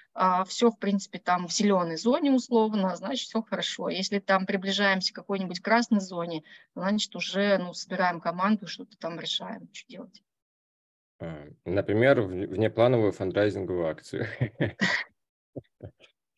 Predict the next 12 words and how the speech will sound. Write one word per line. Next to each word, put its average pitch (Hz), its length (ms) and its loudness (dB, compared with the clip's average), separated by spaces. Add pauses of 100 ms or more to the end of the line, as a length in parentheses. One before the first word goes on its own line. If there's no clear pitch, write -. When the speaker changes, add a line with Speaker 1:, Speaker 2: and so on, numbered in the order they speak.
(1040)
Speaker 2:
А, 104 280 4
огромное 120 680 4
вам 120 180 4
спасибо, 135 880 4
что 110 300 -2
вы 123 300 0 (160)
поделились 101 720 0
с - 40 -18
нами 98 200 -2
прям 92 260 -2
скриншотами, 98 800 -2
примерами 95 1120 0